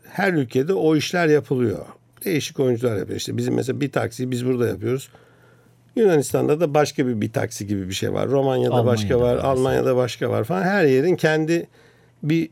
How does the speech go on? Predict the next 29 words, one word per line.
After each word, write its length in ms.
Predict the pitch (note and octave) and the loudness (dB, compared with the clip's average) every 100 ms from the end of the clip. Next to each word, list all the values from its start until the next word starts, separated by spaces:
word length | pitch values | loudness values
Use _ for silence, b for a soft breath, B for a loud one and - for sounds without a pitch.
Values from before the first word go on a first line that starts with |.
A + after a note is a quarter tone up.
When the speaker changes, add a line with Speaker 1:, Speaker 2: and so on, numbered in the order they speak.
| _ _ | _ _
Speaker 1:
markası 580 | C#3 D#3 B2 C#3+ - E3+ | 0 2 2 -2 -2 2
var 220 | D3 A#2+ | 2 2
veya 240 | A2 A#2+ A#2 | 2 0 2
birden 360 | C3+ B2+ C3+ | 2 2 0
fazla 300 | B2 A2+ C3+ | 0 0 0
markası 500 | C3+ B2 A2+ A2+ - | 2 0 0 -4 -2
var. 200 | G2+ F#2+ - B B B B | -4 -4 -10 B B B B
Bunlar 400 | - D#3+ G3 G#3 | -4 0 2 2
bilinen 240 | F#3 F3+ C#3+ | 2 2 2
işler. 220 | A2+ A2 | 2 0
Veya 220 | C#3 C3+ - | 0 0 0
e-ticarette 760 | C4+ E3+ C3 A2 A2 A2 D3 | 2 2 0 0 0 0 0
işte 300 | B2+ - C#3 | 0 -2 -2
bizde 420 | B2+ A#2+ A2 C3 C3+ b b b - | -2 -2 -2 -2 -4 b b b -6
üç 200 | C3 - | -2 2
beş 220 | D3+ - | 0 2
marka 380 | C3+ B2+ B2 G2 | 0 0 0 -2
var. 280 | G2 - | -4 -6
Dünyanın 260 | C3+ D#3 E3 | 0 2 4
her 160 | E3+ D#3 | 4 6
yerinde 320 | C#3+ C#3 C3 | 6 6 4
de 120 | A#2+ | 4
var 120 | G#2+ | 2
o 140 | G#2 G#2+ | 0 -4
üç 200 | G#2+ - | -6 -4
beş 340 | G#2+ - - | -4 -6 -8
marka. 380 | B2 G#2 F#2 - | -4 -2 -2 -2
Yerliler 760 | A#2 B2 A#2+ A2+ A2 G#2 G#2 G#2+ | 0 2 0 0 0 -2 -2 0
veya 360 | A2 G#2 G#2 | 0 0 -2